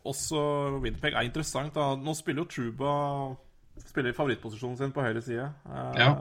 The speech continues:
Speaker 1: Bufflin er jo da flyttet litt lenger ned. Eh,
Speaker 2: Winnipeg leder jo da Central Division, og jeg får ta med det. De har vært, eh, og klatret jevnt, klatret jevnt godt. De har vært i veldig god form, sju en to på siste ti.
Speaker 1: Ja.
Speaker 2: Leder jo nå Central Division.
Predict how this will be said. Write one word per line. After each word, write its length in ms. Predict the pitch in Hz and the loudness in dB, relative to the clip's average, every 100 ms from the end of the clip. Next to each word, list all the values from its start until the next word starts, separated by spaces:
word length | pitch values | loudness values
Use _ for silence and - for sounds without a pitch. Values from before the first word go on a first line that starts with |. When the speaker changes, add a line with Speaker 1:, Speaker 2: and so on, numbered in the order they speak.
| 127 | 2
Speaker 1:
Bufflin 440 | 117 110 - 147 | -2 -2 -2 -2
er 120 | 123 123 | 0 0
jo 60 | |
da 100 | 120 117 117 - | 2 0 0 -4
flyttet 240 | 117 107 | -6 -4
litt 100 | 110 | -6
lenger 180 | 107 107 | -6 -6
ned. 200 | 104 117 - - - _ - - - - - - | -6 -6 -8 -16 -20 _ -20 -20 -20 -18 -16 -8
Eh, 120 | - | 8
Speaker 2:
Winnipeg 280 | 131 131 151 151 | 12 12 12 12
leder 200 | 131 120 | 12 10
jo 80 | |
da 60 | 147 | 8
Central 280 | 131 117 120 | 8 6 6
Division, 280 | 131 127 147 | 6 6 6
og 100 | 139 | 6
jeg 60 | 127 | 6
får 80 | 139 | 4
ta 100 | 123 | 4
med 120 | 123 | 6
det. 100 | 131 | 8
De 60 | 131 | 10
har 120 | 127 | 10
vært, 280 | 120 - 127 | 8 4 4
eh, 260 | 127 127 | 6 6
og 160 | 127 127 | 6 6
klatret 360 | - 127 120 123 | 8 10 10 12
jevnt, 440 | 123 135 139 - - - | 12 12 8 6 -10 2
klatret 280 | 135 131 | 6 10
jevnt 100 | 131 127 | 10 8
godt. 120 | 160 | 8
De 60 | 139 | 8
har 80 | 127 | 10
vært 60 | |
i 80 | 135 | 8
veldig 100 | 123 120 | 8 8
god 80 | |
form, 220 | 117 127 123 127 | 8 10 10 10
sju 400 | 120 - 117 120 113 120 | 4 6 8 8 8 10
en 160 | 123 | 10
to 160 | 127 170 | 12 12
på 120 | 147 | 12
siste 200 | 143 135 | 8 8
ti. 240 | 190 254 - - | 10 8 6 -4
Speaker 1:
Ja. 100 | 127 - - | -8 -8 2
Speaker 2:
Leder 260 | 143 143 117 | 8 10 10
jo 80 | 120 | 8
nå 100 | 117 | 8
Central 300 | 104 98 98 | 6 2 2
Division. 360 | 98 98 101 | 2 2 0